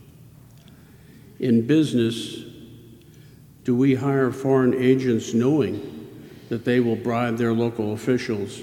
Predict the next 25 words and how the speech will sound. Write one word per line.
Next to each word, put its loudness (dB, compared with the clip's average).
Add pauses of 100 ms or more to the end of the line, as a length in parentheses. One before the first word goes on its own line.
in -2
violation -4
of -4
the 0
U 4
S -2
Foreign -2
Corrupt -6
Practices -6
Act, -8 (920)
thus -2
reducing 2
their 2
middle 2
class -6 (600)
and -4
causing -2
more 0
immigrants 0
to -6
flee 2
to -8
the 0
U 0
S? -8